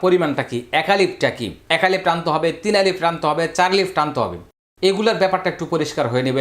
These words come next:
এখান থেকে ইনশাআল্লাহ। মাদ লম্বা করার পরিমাণ, এক আলিফ লম্বার পরিমাণ কতক্ষণ হতে পারে, এই ব্যাপারে অনেক কারি সাহেবগণ তাদের নিজের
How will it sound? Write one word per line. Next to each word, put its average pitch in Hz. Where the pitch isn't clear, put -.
এখান 139
থেকে 147
ইনশাআল্লাহ। 143
মাদ 185
লম্বা 180
করার 147
পরিমাণ, 156
এক 185
আলিফ 226
লম্বার 190
পরিমাণ 180
কতক্ষণ 170
হতে 151
পারে, 82
এই 220
ব্যাপারে 254
অনেক 190
কারি 160
সাহেবগণ 165
তাদের 135
নিজের 139